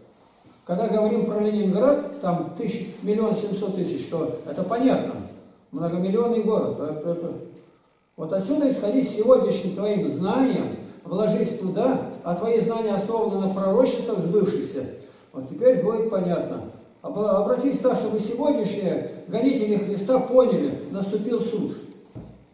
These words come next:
И суд от язычника. Ему никто не мешал сказать по Писанию,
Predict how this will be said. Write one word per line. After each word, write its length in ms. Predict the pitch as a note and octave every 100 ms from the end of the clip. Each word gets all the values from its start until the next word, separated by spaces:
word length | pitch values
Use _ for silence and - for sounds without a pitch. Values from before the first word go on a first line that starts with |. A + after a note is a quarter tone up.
| _ D#3+
И 60 |
суд 340 | D#3 B3 - -
от 140 | E3 F3+
язычника. 580 | F#3+ C4+ - E3 - - - - - _ _ _ _ _ _ _ _ _ _ _ _ _ _ _ _ _ _ _
Ему 160 | E3 G3
никто 260 | G#3 G#3+ C4
не 140 | D4+
мешал 340 | C#4+ - G#3+
сказать 380 | - - F#3+ -
по 60 | F#3+
Писанию, 520 | - G3 F#3 - C3+